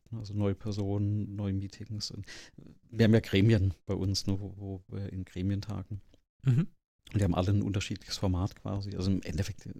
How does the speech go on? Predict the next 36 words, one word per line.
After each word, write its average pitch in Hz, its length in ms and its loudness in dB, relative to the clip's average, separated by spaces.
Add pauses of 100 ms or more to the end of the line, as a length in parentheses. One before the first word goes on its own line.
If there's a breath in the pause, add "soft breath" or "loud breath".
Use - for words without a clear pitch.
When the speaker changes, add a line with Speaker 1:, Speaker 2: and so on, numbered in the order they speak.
(160)
Speaker 1:
wie 95 100 -6
Meetings. 95 520 -4 (720 loud breath)
Und 95 320 0 (160)
dann, 92 380 -2
da 95 100 -6
habe 90 100 -4
ich - 60 -10
mir 95 60 -6
auch 95 60 -4
ein 92 80 -4
paar 101 140 -10
Standards 92 480 -10
angelegt 95 580 -8
oder 95 240 -12 (240)
so 98 220 -8 (100)
bei 101 140 0
Bewertungen, 87 600 0
ne, 92 140 0
oder 92 180 -6
bei 95 120 -4
Gutachten, - 640 -12 (180)
so, 95 280 -14
so 95 140 -12
Dinge. 92 260 -8 (400 loud breath)
Und - 80 2
auch 120 180 8
sehr 95 140 6
spannend, 123 300 6
ich 107 100 2
schreibe - 220 4
meine 101 140 6
Gutachten - 420 -2
nicht - 140 0
mehr 101 100 4
in 87 60 2
Word, 92 320 2